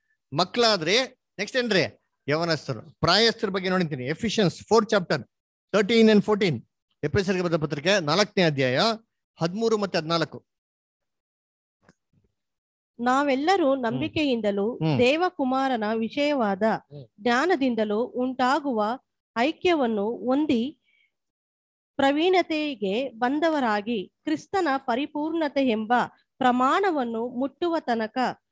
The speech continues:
Speaker 2: ದೇವಜನರನ್ನು ಯೋಗ್ಯ ಸ್ಥಿತಿಗೆ ತರುವ ಕೆಲಕ-, ಕೆಲಸಕ್ಕೋಸ್ಕರವೂ
Speaker 1: ಹ್ಮ್.
Speaker 2: ಸಭೆಯ ಸೇವೆಗೋಸ್ಕರವೂ
Speaker 1: ಹ್ಮ್.
Speaker 2: ಕ್ರಿಸ್ತನ ದೇಹವು ಅಭಿವೃದ್ಧಿ ಆಗುವುದಕ್ಕೋಸ್ಕರವೂ
Speaker 1: ಹ್ಮ್.
Speaker 2: ಆತನು ಇವರನ್ನು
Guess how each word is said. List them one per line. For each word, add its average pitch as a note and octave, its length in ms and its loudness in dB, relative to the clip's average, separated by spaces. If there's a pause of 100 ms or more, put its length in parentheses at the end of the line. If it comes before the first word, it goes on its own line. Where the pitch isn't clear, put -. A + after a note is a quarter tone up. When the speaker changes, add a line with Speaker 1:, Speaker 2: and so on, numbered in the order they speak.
(220)
Speaker 2:
ದೇವಜನರನ್ನು C4 1080 0
ಯೋಗ್ಯ B3+ 360 2
ಸ್ಥಿತಿಗೆ A#3 760 -4 (160)
ತರುವ E4 340 2
ಕೆಲಕ-, D4+ 640 0 (100)
ಕೆಲಸಕ್ಕೋಸ್ಕರವೂ C4+ 1300 2
Speaker 1:
ಹ್ಮ್. C#3+ 360 -10
Speaker 2:
ಸಭೆಯ D#4 500 4
ಸೇವೆಗೋಸ್ಕರವೂ B3 1300 0
Speaker 1:
ಹ್ಮ್. E3 260 -10
Speaker 2:
ಕ್ರಿಸ್ತನ F#4+ 560 2 (140)
ದೇಹವು C4 580 4 (220)
ಅಭಿವೃದ್ಧಿ D#4+ 600 4
ಆಗುವುದಕ್ಕೋಸ್ಕರವೂ C4 1300 0
Speaker 1:
ಹ್ಮ್. D#3 320 -12 (120)
Speaker 2:
ಆತನು D4 720 0 (920)
ಇವರನ್ನು D4 720 2